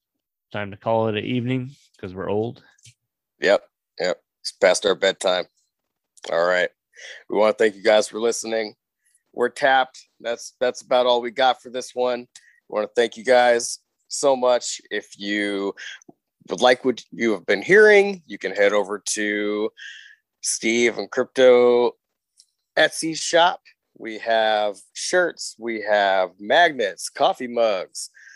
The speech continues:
Speaker 2: So it's etsy dot com slash shop slash Steve and Crypto. Also, you can head over to our Patreon, which is patreon dot com slash Steve Crypto.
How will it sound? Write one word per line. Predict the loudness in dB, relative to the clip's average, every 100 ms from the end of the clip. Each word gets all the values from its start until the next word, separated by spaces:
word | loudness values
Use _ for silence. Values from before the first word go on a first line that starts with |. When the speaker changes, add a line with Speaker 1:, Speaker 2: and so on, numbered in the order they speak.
| _
Speaker 2:
So | -12 -2 0 0 -2 -8 _
it's | -6 -6 -8 -2
etsy | -2 0 0 0 -2 -6 _ _
dot | -2 -2
com | 0 2 2 0 -4
slash | -12 -4 -2 -2 -4 -8 -12 _ _
shop | -6 0 0 0 -6
slash | -14 -6 -4 -4 -8 -16
Steve | -14 -10 -6 -6
and | -2
Crypto. | -2 0 0 0 2 2 2 -2 -4 -8 _ -20 -20 _
Also, | 0 0 2 2 2
you | 2 -6
can | -6
head | -2 -2
over | -4 -8
to | -6 0
our | 0 0
Patreon, | -2 -2 -2 0 4 4 2
which | -2 -14
is | -12 -8
patreon | -6 -4 -2 0 0
dot | -2 -2
com | -2 -2 -4
slash | -2 0 0 -2 -6 -10
Steve | -12 -12 -14 -6
Crypto. | -2 -2 4 6 6